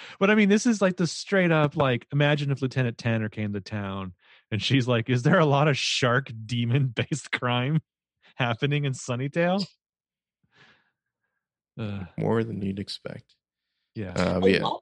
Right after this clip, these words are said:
Speaker 3: more than you'd expect, 'cause what I would expect is none.
Speaker 1: <laughs>
Speaker 2: So the next scene is just the, everybody sans, uh, Buffy talking about how guilty they feel about pulling her out of heaven, but also kind of, like,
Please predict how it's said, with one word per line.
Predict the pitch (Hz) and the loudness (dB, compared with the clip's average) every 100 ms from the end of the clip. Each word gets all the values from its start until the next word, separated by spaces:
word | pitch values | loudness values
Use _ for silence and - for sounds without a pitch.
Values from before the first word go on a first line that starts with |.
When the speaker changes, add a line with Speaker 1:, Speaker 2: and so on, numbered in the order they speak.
| - | -10
Speaker 3:
more | 480 | -12
than | - - | -12 -20
you'd | 480 - | -20 -20
expect, | _ 131 139 - | _ -10 -10 -4
'cause | 196 185 | -2 0
what | 170 | 0
I | 151 | 0
would | 151 - | -2 -6
expect | - - - - - | -12 -4 -4 -4 -8
is | 185 185 185 - _ | -6 -4 -8 -18 _
none. | 156 92 - 214 220 _ _ - | -16 -14 -6 -6 -6 _ _ -16
Speaker 1:
<laughs> | 113 160 - 151 - - - - - - - - - _ _ _ _ | -10 -8 -6 -6 -6 -6 -8 -8 -14 -18 -16 -16 -20 _ _ _ _
Speaker 2:
So | 110 | 2
the | 104 | 4
next | 107 - | 4 2
scene | - 104 95 95 90 | 0 2 4 2 0
is | - | -4
just | 98 90 - | -8 -6 -2
the, | 87 87 78 - | 0 2 0 0
everybody | 98 95 90 | 0 2 2
sans, | 85 - 90 87 87 - - | 0 0 2 2 -2 -6 -4
uh, | 82 82 85 - | -2 0 -2 -2
Buffy | 87 80 - 87 90 _ _ _ _ | -2 0 -2 -2 -4 _ _ _ _
talking | - 101 92 | 0 0 2
about | 90 82 | 2 2
how | |
guilty | 87 - 85 87 | 0 0 0 0
they | 80 | 0
feel | 80 85 82 80 | 0 0 0 0
about | 80 78 73 | 0 -2 -4
pulling | - 87 82 | -4 -2 -2
her | |
out | 80 | -4
of | 78 | -4
heaven, | - 82 82 85 | -4 -2 -2 -2
but | 85 | 2
also | 107 107 110 | 4 4 0
kind | 98 110 95 | -2 0 0
of, | - | 0
like, | 87 85 | 0 0